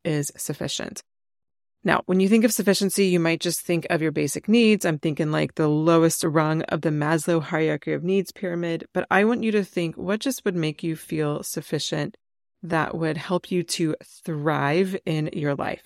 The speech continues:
I'm assuming for pretty much everyone, that's going to include food, shelter, protection from the elements, things like that. But I want you to think beyond that as well. What do you want to be able to pay for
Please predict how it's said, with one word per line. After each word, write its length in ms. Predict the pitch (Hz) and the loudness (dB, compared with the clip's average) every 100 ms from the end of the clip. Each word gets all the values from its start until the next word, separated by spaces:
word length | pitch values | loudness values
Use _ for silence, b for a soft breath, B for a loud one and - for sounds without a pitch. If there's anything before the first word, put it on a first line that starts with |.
| - | -4
I'm 160 | 147 | -4
assuming 380 | 147 165 156 147 | -2 -4 -4 -6
for 240 | - - | -4 -4
pretty 220 | - 151 147 | -4 -6 -4
much 200 | 147 - | -6 0
everyone, 500 | 220 220 202 196 196 | 2 4 4 2 0
that's 260 | 180 156 - | -4 -6 -4
going 340 | 170 170 170 | -2 0 0
to 260 | - 165 160 | 0 -2 0
include 460 | 160 147 - 151 147 _ _ _ | -4 -6 -2 -2 -2 _ _ _
food, 560 | - 254 240 226 208 - | -2 4 6 6 2 -2
shelter, 540 | - 190 - 185 175 | 2 2 2 -2 -2
protection 480 | - - 160 - 151 | -6 -4 -4 -4 -4
from 160 | 156 | -2
the 100 | 143 - | -4 0
elements, 500 | 180 180 170 165 - - | 2 2 2 0 -4 -14
things 360 | - 156 147 156 | -6 -4 -4 -4
like 180 | 151 | -6
that. 260 | - - - _ _ _ _ | -4 -6 -8 _ _ _ _
But 80 | 202 | 2
I 40 | |
want 240 | 240 302 392 | 2 2 0
you 40 | |
to 60 | 381 | -2
think 360 | - 190 175 - 156 | 2 2 2 -6 -2
beyond 640 | 175 165 - 156 156 151 | 0 0 -2 -4 -2 -2
that 240 | 156 147 - | -2 -4 -4
as 180 | 147 - | -6 -4
well. 380 | - - - - | -4 -4 -6 -6
What 220 | 180 202 | 2 4
do 80 | 247 | 4
you 100 | 262 | 4
want 160 | 202 | 4
to 80 | 196 | 2
be 140 | 165 | 0
able 180 | 156 165 | 0 -2
to 140 | - 170 | -2 -10
pay 280 | - 175 | -4 -2
for 360 | 160 - 175 160 | 0 0 0 0